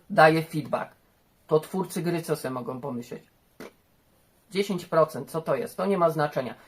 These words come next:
Czyli tak jak uważamy, tak jest dobrze. I robią po swojemu. Jeśli nie dajemy feedbacku, to skąd oni mają wiedzieć?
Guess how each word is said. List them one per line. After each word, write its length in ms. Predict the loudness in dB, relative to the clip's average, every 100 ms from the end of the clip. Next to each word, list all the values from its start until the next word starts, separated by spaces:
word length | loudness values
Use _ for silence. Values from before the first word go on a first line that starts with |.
| _
Czyli 320 | -4 -2 0
tak 180 | 2 4
jak 140 | 4
uważamy, 460 | 4 4 4 4 4
tak 200 | 2 2
jest 160 | -2 0
dobrze. 400 | -2 -2 -6 -6 _ _ _ _ _ _ _ _
I 320 | -2 0 0 0
robią 320 | 0 2 -2
po 100 | -2
swojemu. 460 | -6 -6 -6 -8 -14 _ _ _ -20 -10
Jeśli 400 | -8 -4 -2 -2 -6 _ _ _ _
nie 240 | 4 8
dajemy 440 | 8 6 4 0 -2
feedbacku, 840 | -8 -6 2 8 8 6 -6 -6 -8 _ _ _ _ _ _ _ _ _ _ 0
to 460 | 6 8 8 4 -4 _ _ _ _ _ _ _ _ _ _ _ _ _ _
skąd 300 | -4 0 2
oni 180 | 2 2
mają 260 | 0 -2
wiedzieć? 380 | -6 -8 -8 -12